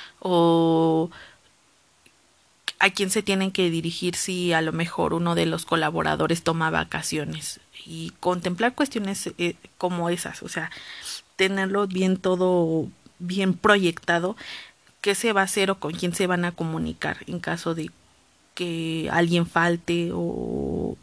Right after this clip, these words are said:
o, o no encuentren un proveedor, cuestiones así.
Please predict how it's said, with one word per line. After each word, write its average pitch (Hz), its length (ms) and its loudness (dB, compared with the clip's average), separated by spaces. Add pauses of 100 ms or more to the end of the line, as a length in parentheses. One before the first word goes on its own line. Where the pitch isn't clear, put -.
(160)
o, 170 540 -2 (920)
o 180 100 -2
no 190 80 2
encuentren 180 380 0
un 175 100 2
proveedor, 165 640 2
cuestiones 320 440 -2
así. - 220 -6